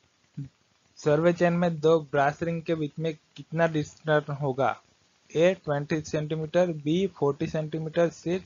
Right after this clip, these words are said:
सेवेंटी फ़ाइव सेंटीमीटर, डी, वन मीटर। Brass rings are attached at every interval। For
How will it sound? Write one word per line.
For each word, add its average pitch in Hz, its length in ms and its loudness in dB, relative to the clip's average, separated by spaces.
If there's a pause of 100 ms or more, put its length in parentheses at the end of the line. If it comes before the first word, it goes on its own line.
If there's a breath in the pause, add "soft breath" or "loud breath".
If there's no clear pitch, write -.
सेवेंटी 143 1000 -8
फ़ाइव 147 320 0
सेंटीमीटर, 156 680 -4 (640)
डी, 160 160 2
वन 151 320 2
मीटर। 143 420 -4 (2250)
Brass 139 560 6
rings 156 360 -6 (140)
are 143 220 2 (120)
attached 151 400 0 (100)
at 147 200 0 (120)
every 139 280 0
interval। 127 500 -2 (1900)
For 151 220 2